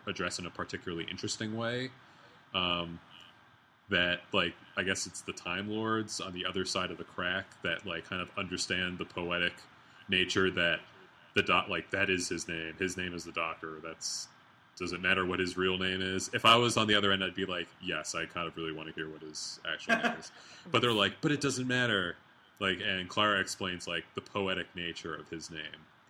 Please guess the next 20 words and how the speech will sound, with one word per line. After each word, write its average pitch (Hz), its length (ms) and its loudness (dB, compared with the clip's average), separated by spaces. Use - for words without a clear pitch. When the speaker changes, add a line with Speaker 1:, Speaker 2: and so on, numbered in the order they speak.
Speaker 1:
which 147 200 -2
they 101 140 4
buy 82 320 0
and 82 160 -6
is 82 180 -8
nice. - 560 -6
Um, 82 400 -4
but 107 100 2
from 120 140 2
a 107 80 2
plot, 113 360 0
plot 107 260 0
standpoint, 107 560 -2
I 90 60 0
didn't 90 180 -6
find 90 220 -4
it 87 60 -6
a 87 40 -8
particularly 107 720 -2
interesting 110 800 -4